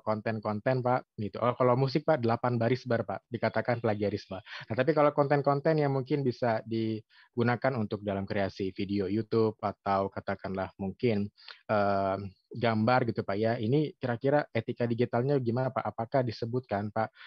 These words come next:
eh, sebagai bentuk, eh, penghormatan, Pak, seperti referensi dan atau apa? Mungkin kalau ada yang sebutnya kortesi, Pak. Gimana, Pak, tanggapan Bapak supaya,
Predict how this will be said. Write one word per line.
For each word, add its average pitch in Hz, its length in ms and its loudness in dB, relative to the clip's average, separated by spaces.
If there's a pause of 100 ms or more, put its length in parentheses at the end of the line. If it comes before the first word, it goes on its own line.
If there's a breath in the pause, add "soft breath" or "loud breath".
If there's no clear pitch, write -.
(220 loud breath)
eh, 104 160 0
sebagai 107 400 0
bentuk, 107 480 -2
eh, 98 400 0
penghormatan, 110 640 0
Pak, - 240 -8
seperti 101 240 -2
referensi 113 640 0
dan 101 160 -2
atau 101 160 -4
apa? 95 160 -6 (160)
Mungkin 151 320 0
kalau 120 160 0
ada 117 160 -2
yang 131 160 0
sebutnya 123 320 -4
kortesi, 120 480 0
Pak. - 400 -16
Gimana, 139 240 4
Pak, 147 160 0
tanggapan 120 320 2
Bapak 110 240 -2
supaya, 120 560 2